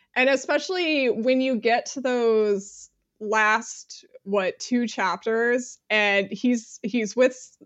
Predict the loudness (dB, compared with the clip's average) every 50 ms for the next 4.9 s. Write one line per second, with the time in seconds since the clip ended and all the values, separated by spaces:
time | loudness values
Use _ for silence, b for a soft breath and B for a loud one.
0 | _ -6 -2 -2 0 0 0 -2 -2 -4 -4 -6 -8 -10 -8 -8 -6 -4 -2 -2
1 | 0 0 0 0 0 -2 -2 -4 -4 -6 -8 -10 -14 b b b b b b b
2 | b 2 4 4 4 4 2 2 2 4 4 4 4 4 4 4 4 4 2 2
3 | 0 -4 -4 -2 -2 2 2 2 2 0 0 0 0 0 0 0 -2 -2 0 0
4 | -2 -2 -2 -2 -2 0 0 0 0 -2 -2 -4 -4 -4 -4 -6 -8